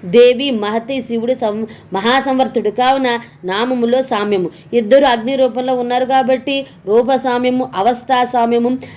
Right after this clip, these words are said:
స్వాదిష్టానుల అగ్నిని శివాశివులు ఇద్దరు ఆశ్రయించడం వల్ల అవస్థా సామ్యము, అవస్థాన సామ్యము లోకములను దహించడం అన్న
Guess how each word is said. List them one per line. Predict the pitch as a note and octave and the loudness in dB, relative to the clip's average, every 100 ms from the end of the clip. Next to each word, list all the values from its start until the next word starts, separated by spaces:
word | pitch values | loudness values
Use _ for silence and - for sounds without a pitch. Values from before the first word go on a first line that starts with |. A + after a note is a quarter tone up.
| - | -6
స్వాదిష్టానుల | A3 A3+ C4+ - C4+ B3+ B3+ | 0 0 0 0 0 2 2
అగ్నిని | G#3 G3 F#3 C4+ C4 A#3+ A3+ - - | 0 -2 -2 -2 0 0 -2 -8 -10
శివాశివులు | A#3 A#3 C4 C4+ C4 B3+ B3+ B3 | -2 2 4 2 0 -2 -2 -2
ఇద్దరు | F#3+ F#3 A#3+ B3+ C4+ - - | -2 -2 0 0 -4 -10 -6
ఆశ్రయించడం | G#3 A#3 B3+ B3+ A#3+ B3 A#3+ A3+ | -2 -2 0 0 0 0 0 2
వల్ల | A3+ A#3+ C4 C4 - _ | 2 2 0 -2 -12 _
అవస్థా | F#3+ A#3 B3 - B3+ | -4 -4 -2 0 0
సామ్యము, | A#3+ B3 A#3 A3 F3 D3 - - | 0 0 0 0 -2 -6 -14 -12
అవస్థాన | G3 G#3+ A#3+ - C#4 C4+ C4 | -4 -2 -2 0 0 0 -2
సామ్యము | C4 C4+ C4 C4+ C4+ C#4 - _ | -2 -2 -2 -2 -4 -4 -10 _
లోకములను | F3+ A3+ A#3+ C4 C4 C4 | -2 0 0 0 2 2
దహించడం | A#3+ A3 B3+ B3 B3 B3 B3+ - - | 2 0 0 0 -2 -2 -6 -10 -8
అన్న | A3 A#3+ A#3+ A3+ | -4 -2 0 -2